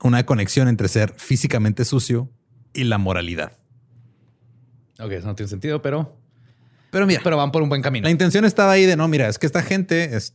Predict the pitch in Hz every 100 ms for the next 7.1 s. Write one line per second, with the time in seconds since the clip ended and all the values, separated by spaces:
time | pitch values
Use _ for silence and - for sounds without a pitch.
0 | - 95 - - - _ _ _ _ _
1 | _ - 113 151 135 110 113 - - -
2 | 113 - 123 101 90 104 107 120 110 92
3 | 110 110 107 - 117 104 139 123 95 -
4 | 87 90 - 95 92 - 139 117 117 117
5 | 95 87 90 90 90 101 107 120 143 127
6 | 131 95 101 110 113 117 131 - 226 131
7 | -